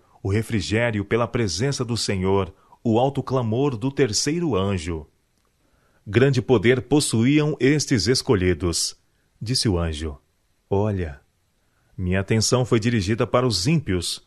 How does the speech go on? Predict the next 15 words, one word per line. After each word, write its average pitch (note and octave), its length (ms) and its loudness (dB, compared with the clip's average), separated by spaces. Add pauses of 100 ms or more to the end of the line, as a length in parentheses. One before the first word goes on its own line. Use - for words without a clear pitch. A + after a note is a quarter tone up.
(120)
ou G2 180 2
incrédulos. G2+ 920 -2 (440)
Estavam C3+ 500 0
todos E3 460 4
em C3+ 160 0
grande C#3+ 280 0
agitação. A#2+ 800 0 (560)
O G#2+ 100 0
zelo F#2+ 400 0
e G2 60 0
poder G2 420 4
de A2+ 140 0
Deus A2 480 0
havia-os F#2 640 2
despertado B2 1080 2